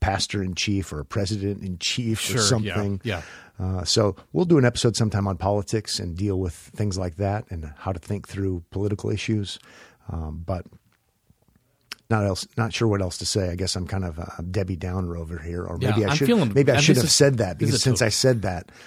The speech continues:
Speaker 1: I sound like someone who's
Speaker 2: Yeah, don't be saying that kind
Speaker 1: part
Speaker 2: of
Speaker 1: of the
Speaker 2: stuff.
Speaker 1: patriarchy, <laughs>
Speaker 2: Right.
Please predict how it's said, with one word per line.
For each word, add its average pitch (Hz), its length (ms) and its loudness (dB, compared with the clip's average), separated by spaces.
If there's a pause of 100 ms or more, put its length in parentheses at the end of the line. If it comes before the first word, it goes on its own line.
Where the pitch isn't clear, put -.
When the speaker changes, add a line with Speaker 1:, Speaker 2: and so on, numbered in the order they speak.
(120)
Speaker 1:
I - 120 -4
sound 87 320 -2
like 82 180 -6
someone 82 320 -4
who's 82 380 -8 (100)
Speaker 2:
Yeah, 101 220 0 (100)
don't 120 160 0
be 110 80 0
saying 90 280 -8
that 95 120 -12
kind - 80 -8
Speaker 1:
part 98 180 0
Speaker 2:
of 87 60 -2
Speaker 1:
of - 60 -8
the 87 80 -8
Speaker 2:
stuff. - 160 -10
Speaker 1:
patriarchy, - 1160 0
<laughs> - 0 -
Speaker 2:
Right. - 240 -2